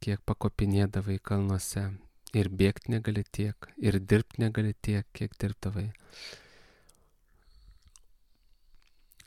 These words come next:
Ir išmokt atsiminti nebegali tiek, kiek atsimindavai.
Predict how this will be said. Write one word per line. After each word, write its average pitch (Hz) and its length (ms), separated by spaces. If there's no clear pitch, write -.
Ir 117 320
išmokt 113 800
atsiminti 110 880
nebegali 110 480
tiek, 101 240
kiek - 320
atsimindavai. 101 840